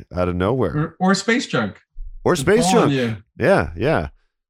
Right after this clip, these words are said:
Speaker 1: It, it's, it's unpredictable. You never know when you're gonna go. Uh, like, it's kind of good, giving you, you know, the, the, their, I think the message here is that, uh, uh,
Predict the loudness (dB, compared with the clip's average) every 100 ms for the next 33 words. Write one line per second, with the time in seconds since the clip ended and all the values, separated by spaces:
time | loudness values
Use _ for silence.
0 | _ -4 -2 0 -2 -4 -4 -4 -4 -6
1 | -4 -2 0 0 -2 0 0 2 0 0
2 | 0 0 2 2 0 -2 -2 0 0 -2
3 | -4 -8 -4 0 2 0 0 -4 -2 -2
4 | -2 -8 -20 -4 -2 2 2 2 0 -2
5 | -2 -2 -2 -2 0 2 2 0 0 0
6 | 2 2 2 0 -2 -4 -6 -6 -6 _
7 | -2 2 4 4 2 0 -4 -4 -6 -4
8 | -4 -4 -6 0 2 2 0 -2 0 0
9 | -2 _ _ _ _ _ -2 0 2 2
10 | 2 2 2